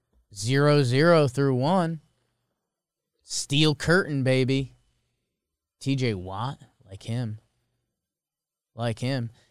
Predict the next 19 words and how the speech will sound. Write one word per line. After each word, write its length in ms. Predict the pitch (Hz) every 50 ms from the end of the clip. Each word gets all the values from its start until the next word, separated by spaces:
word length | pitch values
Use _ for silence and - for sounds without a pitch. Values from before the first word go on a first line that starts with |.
| _ _
And 320 | - 135 147 151 151 151 165
then 440 | 196 233 247 233 220 220 233 220 - - _ _ _ _ _ _ _ _ _ _ _ _ _ _ _ _ _ _ _ _ _ _ _ _ _ _ _ _ _ _ _ _ _ _ _ _ _ _ _ _ _ _ _ _ _ _ _
twenty-six 800 | - - 156 165 185 202 226 240 220 - - 214 202 196 - -
yard 360 | 165 175 175 170 175 170 165 -
fumble 440 | - - 151 160 165 170 165 165
return 540 | 151 143 131 - - 151 156 156 156 156 143
by 640 | 113 - - 139 143 147 147 151 151 143 135 123 - _ _ _ _ _ _ _ _ _ _ _ _ _ _ _ _ _ _ _ _ _ _
T 420 | - 139 143 143 131 113 101 101 - _
J 420 | - 143 143 139 120 98 90 95 _ _
Watt. 640 | _ 120 135 165 175 - - - - - - - - _ _ _ _ _ _ _ _ _ _ _
And 120 | - 143 165
it's 140 | 180 160 -
seven 360 | - 190 214 247 247 285 269
nothing 420 | 269 302 320 - - 339 320 285
Pittsburgh. 760 | - - 320 359 - - - - 339 339 339 302 196 135 - - _ _ _ _
Big 260 | - 285 285 220 196
Ben. 540 | 190 269 269 285 294 311 302 262 180 120 104 - _ _ _ _ _ _ _ _ _ _ _ _ _ _ _ _ _ _
Let's 280 | 208 254 277 - - -
go. 580 | - 247 254 285 294 294 294 277 214 135 101